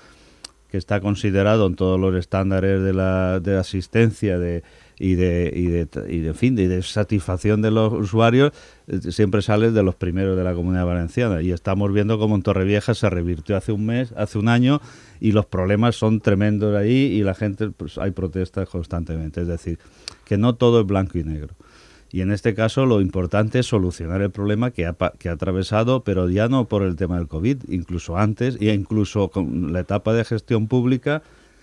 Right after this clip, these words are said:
recuerdo que hubo problemas y hubo quejas de los usuarios de que no se cubrían bien. Es decir, hay que estar encima y hay que exigir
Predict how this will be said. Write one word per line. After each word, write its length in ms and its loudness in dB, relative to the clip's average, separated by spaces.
recuerdo 480 0
que 60 -4
hubo 240 2
problemas 580 -2
y 100 -2
hubo 220 -4
quejas 300 -2
de 100 2
los 180 0
usuarios 480 0
de 120 0
que 80 -2
no 120 -4
se 140 -6
cubrían 420 -6
bien. 200 -8
Es 60 -2
decir, 340 -2
hay 140 2
que 100 0
estar 260 2
encima 380 2
y 80 4
hay 100 4
que 100 -2
exigir 520 0